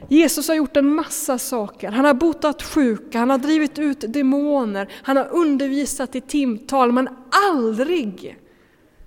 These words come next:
har han nämnt om korset.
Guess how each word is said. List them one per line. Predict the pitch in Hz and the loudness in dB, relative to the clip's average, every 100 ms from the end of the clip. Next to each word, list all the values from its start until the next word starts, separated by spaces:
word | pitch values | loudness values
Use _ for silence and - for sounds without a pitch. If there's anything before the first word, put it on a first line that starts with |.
| - _ _ _ _ _ _ | -20 _ _ _ _ _ _
har | 254 | -2
han | 247 233 | 0 0
nämnt | 226 214 202 - - | 0 -4 -8 -14 -14
om | 226 208 | -10 -10
korset. | - 208 - - - _ - | -10 -12 -14 -16 -20 _ -20